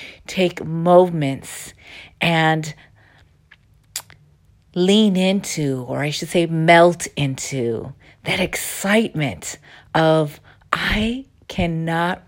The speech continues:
wait to see all that is waiting for me. I cannot wait to see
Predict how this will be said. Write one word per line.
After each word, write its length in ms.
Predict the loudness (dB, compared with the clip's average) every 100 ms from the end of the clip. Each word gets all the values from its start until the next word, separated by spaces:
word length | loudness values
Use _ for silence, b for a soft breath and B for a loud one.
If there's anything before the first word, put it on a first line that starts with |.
| -6
wait 480 | -2 0 0 -2
to 140 | -2 -4
see 640 | -4 -8 -4 -2 -4 -8 B B B B B B 2
all 520 | 6 8 8 6 4
that 300 | 2 2 0 -4
is 200 | -6 -8
waiting 720 | -4 -2 0 0 -2 -4 -8 -12
for 880 | -20 -20 -4 2 4 4 4 2 -2 _
me. 880 | -8 -6 -2 -2 -2 -4 -8 -16 -20 _ B B B B B -2
I 420 | 2 2 2 0
cannot 840 | -4 -4 -2 0 0 2 2 -2 -6
wait 640 | -6 -2 2 4 2 -2 -4
to 160 | -4
see 760 | -4 -10 -2 0 0 -4 -10